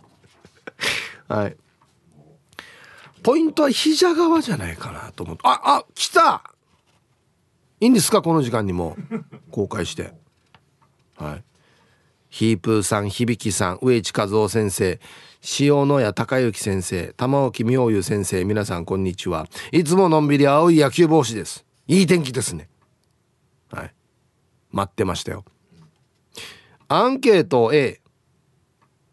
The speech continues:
ワンは昔、沖縄の城址巡りをしていました。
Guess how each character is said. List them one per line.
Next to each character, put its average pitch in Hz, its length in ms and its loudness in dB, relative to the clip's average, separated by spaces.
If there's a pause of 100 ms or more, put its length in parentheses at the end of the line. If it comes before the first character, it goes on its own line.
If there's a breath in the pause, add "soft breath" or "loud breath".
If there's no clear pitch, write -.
(520 loud breath)
ワ 123 140 2
ン 143 120 2
は 143 140 4
昔、 120 540 -2 (180)
沖 143 260 0
縄 127 280 2
の 127 340 0
城 139 280 2
址 139 160 -2
巡 127 380 2
り 131 80 4
を 127 80 4
し - 100 -6
て 127 100 -4
い 104 80 0
ま 90 100 -6
し - 100 -12
た。 - 140 -20